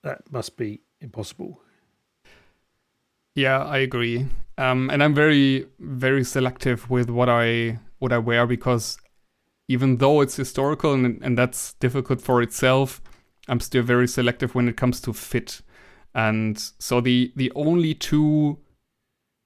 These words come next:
Speaker 2: you know, big items I have, vintage items I have, um, are a frock coat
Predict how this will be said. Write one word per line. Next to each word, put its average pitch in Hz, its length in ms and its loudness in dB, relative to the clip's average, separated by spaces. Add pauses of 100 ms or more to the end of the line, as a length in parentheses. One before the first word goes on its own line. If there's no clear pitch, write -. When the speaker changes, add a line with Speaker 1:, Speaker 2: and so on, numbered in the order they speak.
(140)
Speaker 2:
you 120 100 -2
know, 117 400 -2 (1040)
big 143 180 0
items 139 640 2
I 127 100 0
have, 127 600 0 (140)
vintage 131 400 -2
items 123 340 -2
I 120 120 2
have, 123 360 2
um, 113 640 0
are 120 160 0
a 110 60 -4
frock - 300 -8
coat 170 420 0